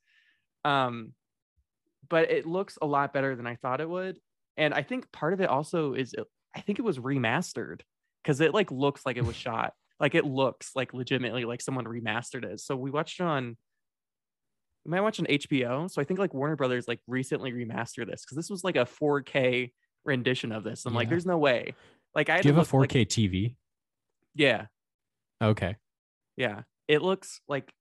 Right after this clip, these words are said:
Speaker 1: it genuinely looks pretty good. And I was, I was pleasantly surprised. Like, I didn't even know, I knew the film was old, but I was surprised that the film came out in two thousand five, by the way, 'cause it does not look like a two thousand five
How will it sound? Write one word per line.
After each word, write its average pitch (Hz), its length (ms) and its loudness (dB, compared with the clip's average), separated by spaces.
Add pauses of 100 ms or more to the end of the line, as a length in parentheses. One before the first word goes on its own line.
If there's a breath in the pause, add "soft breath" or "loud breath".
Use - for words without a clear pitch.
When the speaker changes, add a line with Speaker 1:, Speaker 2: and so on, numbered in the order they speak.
Speaker 1:
it 139 180 -2
genuinely 170 540 -8
looks 127 540 -12 (420)
pretty 127 320 -2
good. 107 360 -4
And 113 120 -8
I 117 80 0
was, 120 460 -2 (680)
I 147 40 0
was 143 160 -2
pleasantly 139 360 -4
surprised. 123 360 -8
Like, 139 100 -8
I 135 40 -6
didn't 160 200 -6
even 143 100 -6
know, 127 440 -4 (320)
I 147 80 0
knew 165 100 0
the 190 60 2
film 185 180 -6
was 151 100 -6
old, 131 340 -4
but 131 100 -2
I 127 80 0
was 127 140 -6
surprised 127 580 -2
that 120 100 -8
the 120 60 -12
film 120 180 -8
came 120 140 -12
out 113 40 -10
in 110 60 -14
two 123 100 -8
thousand 117 200 -10
five, 107 420 -8
by 110 80 -6
the 107 80 -10
way, 107 200 -8
'cause 127 120 -14
it 139 80 -6
does 143 120 -12
not 139 240 0
look 127 220 -6
like 117 140 -6
a 113 100 -8
two - 160 -10
thousand 110 260 -6
five 110 220 -4